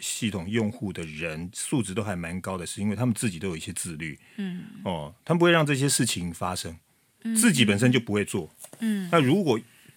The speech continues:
Speaker 1: 也有些人来闹场，确实我也有遇到。
Speaker 2: 嗯。
Speaker 1: 哦，他们就反正就假冒一些名义，然后就跑进来，就，就开麦，就乱，乱讲话干嘛？也有这种人，
Speaker 2: 嗯。
Speaker 1: 但是呢，就都会被请出去。
Speaker 2: 嗯。
Speaker 1: 那留在房间的人自己都很自律。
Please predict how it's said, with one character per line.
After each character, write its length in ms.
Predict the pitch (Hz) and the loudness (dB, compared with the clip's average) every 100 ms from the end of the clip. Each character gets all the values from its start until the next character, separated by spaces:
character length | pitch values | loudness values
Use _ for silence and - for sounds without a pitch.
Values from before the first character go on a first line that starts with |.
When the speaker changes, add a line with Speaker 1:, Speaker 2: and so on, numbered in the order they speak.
| - | 0
Speaker 1:
也 220 | 123 190 | 6 8
有 140 | 160 | 8
些 180 | 110 135 | 6 6
人 140 | 110 | 6
来 120 | 98 92 | 4 2
闹 180 | 104 98 | 0 0
场， 200 | - 73 | -6 -12
确 200 | - 113 | -6 -4
实 180 | 95 90 | -4 0
我 120 | 117 | 2
也 60 | 107 | 2
有 80 | 92 | 2
遇 180 | 110 | -2
到。 300 | 90 80 71 - - - | -2 -4 -6 -12 -16 -6
Speaker 2:
嗯。 180 | 226 | -2
Speaker 1:
哦， 180 | 208 87 | 0 0
他 100 | 98 | 2
们 80 | 107 | 2
就 140 | 107 101 | 2 0
反 140 | 82 | -2
正 120 | 101 | -2
就 80 | 101 | -2
假 220 | 95 82 | -4 -4
冒 180 | 92 101 | -4 -4
一 40 | 101 | -4
些 440 | - 98 98 98 101 92 | -6 -6 -6 -8 -12 -12
名 240 | 85 92 | -10 -8
义， 140 | 98 | -8
然 120 | 90 92 | -8 -8
后 60 | |
就 80 | 90 | -8
跑 140 | - | -10
进 180 | 87 95 | -10 -8
来， 160 | 87 85 | -8 -6
就， 180 | 95 90 _ _ _ _ _ - | -8 -10 _ _ _ _ _ -18
就 160 | - 92 | -8 -8
开 240 | - 95 | -6 -4
麦， 180 | 92 92 | -4 -4
就 140 | 90 92 | -6 -6
乱， 200 | 95 90 | -6 -6
乱 120 | 95 | -6
讲 200 | 85 71 | -8 -10
话 100 | 87 | -10
干 140 | 82 76 | -10 -10
嘛？ 160 | 69 - - - | -12 -16 -20 -4
也 100 | - | 6
有 80 | 151 | 6
这 60 | 131 | 8
种 140 | 123 | 4
人， 360 | 90 85 85 110 - | 2 0 -2 -4 -6
Speaker 2:
嗯。 200 | 220 214 | -4 0
Speaker 1:
但 100 | 147 | 2
是 140 | 123 123 | 4 4
呢， 160 | 104 | 4
就 160 | 98 120 | 2 0
都 120 | 120 | 0
会 60 | 117 | 0
被 100 | 110 | 0
请 180 | - 82 | -2 -6
出 160 | - | -6
去。 280 | 92 - 80 _ _ - | -8 -8 -10 _ _ -8
Speaker 2:
嗯。 160 | 214 | -2
Speaker 1:
那 80 | 165 | 2
留 100 | 127 | 4
在 120 | 143 | 4
房 140 | 117 117 | 2 2
间 120 | 120 | 4
的 60 | 107 | 2
人 120 | 95 | 0
自 180 | - 117 | -2 -4
己 60 | |
都 100 | 87 | -4
很 80 | 92 | -6
自 220 | 78 87 | -6 -8
律。 220 | 78 78 | -8 -10